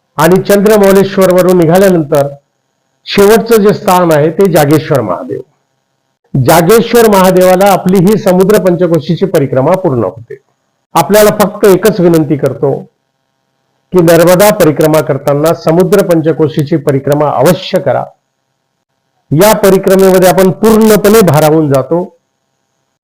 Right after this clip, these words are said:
अशा प्रकारे आपण ही नवनाथाची परिक्रमा, समुद्र पंचकोशी परिक्रमा या ठिकाणी आपण पूर्ण करतो आणि पुन्हा पुढे भरूचकडे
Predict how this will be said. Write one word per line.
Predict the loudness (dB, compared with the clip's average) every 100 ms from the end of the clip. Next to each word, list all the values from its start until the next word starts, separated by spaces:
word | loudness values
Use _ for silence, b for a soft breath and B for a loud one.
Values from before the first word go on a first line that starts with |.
| _
अशा | -6 -2 0
प्रकारे | 0 0 0
आपण | 0 0 -2 -4
ही | -2 0
नवनाथाची | 2 2 2 2 0 -2 -2
परिक्रमा, | -4 -4 -4 -4 -4 -6 -12 _ _ _ _ -8
समुद्र | -2 0 2 0
पंचकोशी | 0 -2 -2 -4 -4
परिक्रमा | -4 -4 -2 -2 -2 -4 -8 _ _ _ _ _ _
या | -2
ठिकाणी | 0 0 0 0
आपण | 0 -2
पूर्ण | -2 -2 0
करतो | -2 -4 -2 -4 -4 -10 _ _ _ _ _ _ _ _
आणि | -4 -2
पुन्हा | -2 -4 -2 -2
पुढे | -2 0 0 -2 -8 -20 _ _ _ _ _ _ _ _ _ _ _ _ _ _ _ _ -4
भरूचकडे | 0 2 2 0 -4 -2 0 -2 -6